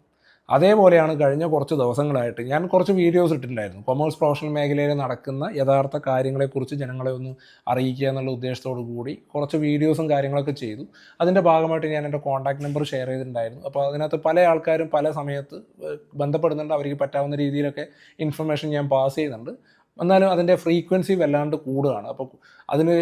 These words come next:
എന്തുകൊണ്ടാണ് അങ്ങനെ കൂടുന്നതെന്ന് ചോദിച്ചാൽ, പല ആൾക്കാരും പല സ്ഥലത്തും അന്വേഷിച്ചതിന് ശേഷമാണ് എൻ്റെ അടുത്ത് കമ്മ്യൂണിക്കേറ്റ് ചെയ്യുന്നത്. അപ്പോൾ കമ്മ്യൂണിക്കേറ്റ് ചെയ്യുമ്പം അവർ ആ ഒരു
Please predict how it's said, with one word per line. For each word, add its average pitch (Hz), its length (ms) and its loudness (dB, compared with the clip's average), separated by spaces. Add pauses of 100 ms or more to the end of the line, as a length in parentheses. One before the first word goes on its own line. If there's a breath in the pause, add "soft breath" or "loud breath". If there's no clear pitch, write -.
എന്തുകൊണ്ടാണ് 175 500 4
അങ്ങനെ 185 180 2
കൂടുന്നതെന്ന് 170 520 0
ചോദിച്ചാൽ, 147 360 0
പല 143 200 0
ആൾക്കാരും 156 420 2
പല 147 160 2
സ്ഥലത്തും 143 480 -2
അന്വേഷിച്ചതിന് 143 640 -6
ശേഷമാണ് 131 640 -8
എൻ്റെ 127 160 -16
അടുത്ത് 127 160 -14
കമ്മ്യൂണിക്കേറ്റ് 139 560 -4
ചെയ്യുന്നത്. 80 260 -16 (400 soft breath)
അപ്പോൾ 180 120 4
കമ്മ്യൂണിക്കേറ്റ് 190 520 6
ചെയ്യുമ്പം 190 240 4 (120)
അവർ 156 280 4
ആ 180 120 4 (260)
ഒരു 170 180 2